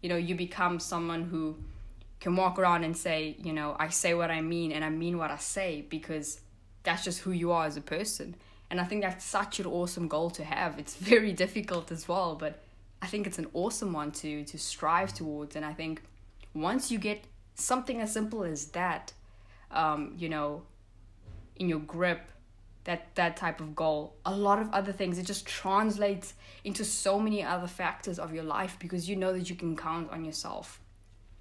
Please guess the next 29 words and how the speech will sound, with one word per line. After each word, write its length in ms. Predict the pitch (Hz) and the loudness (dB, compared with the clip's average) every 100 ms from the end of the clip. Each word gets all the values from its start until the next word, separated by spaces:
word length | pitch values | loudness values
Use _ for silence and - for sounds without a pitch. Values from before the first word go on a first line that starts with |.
| - - - - | -18 -14 -14 -10
You 140 | 190 | -4
know 400 | 185 180 180 180 175 | -2 0 2 0 0
that 280 | 165 160 - - - - | -2 -4 -14 -20 -6 4
other 220 | 208 240 | 6 6
people 320 | 214 180 175 | 2 -4 -6
can 180 | 175 160 | -4 -6
count 360 | - 147 - | -6 -10 -8
on 100 | 151 | -6
you. 300 | 151 143 - - - - - - - - | -4 -4 -8 -14 -20 -20 -20 -20 -20 -14
And, 300 | - 165 156 | -4 0 0
and 220 | 151 160 156 | 0 -2 0
that's 200 | 165 - | -2 -2
something 280 | 165 165 | -6 -4
that's 200 | 165 156 | -4 -4
really 220 | 170 160 156 | -4 -2 -2
important. 680 | 165 160 156 143 139 - - - 180 | -4 -8 -8 -8 -6 -6 -8 -10 -4
You 140 | 170 | 0
know, 120 | 165 | 0
we 140 | 160 180 | 0 -2
speak 260 | - 185 | -2 0
a 40 | 175 | 2
lot 200 | 170 170 | 2 2
about 300 | 160 151 151 | 2 0 0
self-care, 880 | - 156 151 - - 165 160 160 156 | 0 2 0 -6 -4 0 0 0 -2
self-love. 920 | - 147 151 - 147 147 151 156 - - - - - - | 0 2 0 -2 -2 0 0 -2 -10 -20 -20 -20 -8 2
I'm 180 | 180 180 | 4 4
calling 380 | 180 170 165 160 | 4 4 4 0
this 260 | 160 - - | -4 -6 -6
self-trust, 1200 | - - 156 156 - - - - 180 - - - | -4 0 2 0 -2 -2 2 2 0 -6 -10 -14